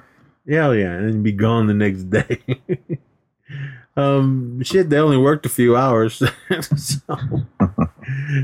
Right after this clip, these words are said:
they're sitting in there just trying to figure out what to do, and they're all, they're just kinda, just kinda going, cutting each other up, going back and forth. And then, um,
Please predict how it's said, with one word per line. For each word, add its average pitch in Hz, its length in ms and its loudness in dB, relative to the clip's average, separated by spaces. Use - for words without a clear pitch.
they're 160 200 4
sitting 151 320 4
in 147 140 4
there 143 160 4
just 135 200 0
trying 139 200 0
to 127 60 2
figure 131 320 0
out 127 140 2
what 127 200 2
to 110 100 -6
do, 123 300 4
and 110 80 0
they're 107 100 0
all, 107 240 -2
they're 113 140 0
just 104 220 -2
kinda, 104 240 -4
just 92 200 -6
kinda 101 240 -4
going, 95 340 0
cutting 113 280 -4
each 101 200 -6
other 104 240 2
up, 95 140 -2
going 98 260 0
back 98 240 -4
and 92 140 -14
forth. 95 300 -8
And 101 200 -2
then, 104 200 2
um, 90 460 -2